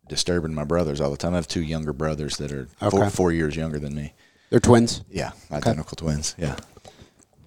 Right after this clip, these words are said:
Speaker 1: And, you know, she didn't want me around them part of the time. And it was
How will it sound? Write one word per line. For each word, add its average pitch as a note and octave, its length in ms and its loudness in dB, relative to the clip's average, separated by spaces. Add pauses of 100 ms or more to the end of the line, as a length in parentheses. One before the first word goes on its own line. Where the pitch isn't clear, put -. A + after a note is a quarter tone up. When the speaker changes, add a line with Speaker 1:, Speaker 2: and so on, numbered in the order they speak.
(320)
Speaker 1:
And, D#2 260 2
you F2 120 -4
know, C#2 160 -6 (420)
she - 180 0
didn't C#2 180 -2
want C#2+ 160 -6
me D2 140 -2
around D2 300 2
them D2+ 160 0
part D#2 200 6
of C#2+ 40 -2
the C#2+ 80 2
time. E2 280 2
And D#2+ 200 2
it F#2 60 4
was F2 140 2